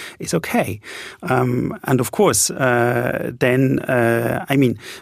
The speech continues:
um, if it's really the case that you have, um, heavily used an A I to produce your text,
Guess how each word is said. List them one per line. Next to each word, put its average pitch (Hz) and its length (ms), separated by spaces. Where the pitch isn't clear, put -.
um, 123 320
if 135 120
it's - 200
really 127 240
the 117 80
case 117 240
that 117 160
you 113 80
have, 107 360
um, 98 360
heavily 110 320
used 101 400
an 87 100
A 90 160
I 101 160
to 87 140
produce - 320
your 104 80
text, - 480